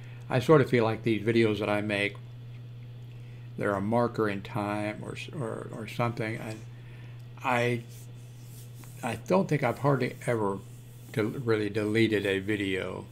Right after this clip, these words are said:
I have deleted, well, I've deleted a few videos that were totally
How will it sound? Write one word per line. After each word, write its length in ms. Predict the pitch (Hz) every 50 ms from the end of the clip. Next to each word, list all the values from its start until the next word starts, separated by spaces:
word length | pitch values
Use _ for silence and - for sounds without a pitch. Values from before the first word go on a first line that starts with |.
| - - - - - - - - - - - -
I 120 | 120 120
have 160 | 127 135 139
deleted, 300 | - 175 170 165 156 -
well, 120 | 151 143 139
I've 100 | 135 123
deleted 320 | 165 180 196 185 131 110
a 40 | 98
few 180 | - - 135 113
videos 400 | 101 104 101 98 98 98 98 95
that 160 | 107 113 131
were 260 | 120 107 - 52 - - - - - - - - - - - - - - - - - - - - - - - - - - - - - - - - - - - - - - - -
totally 560 | - 139 135 120 104 98 98 95 92 90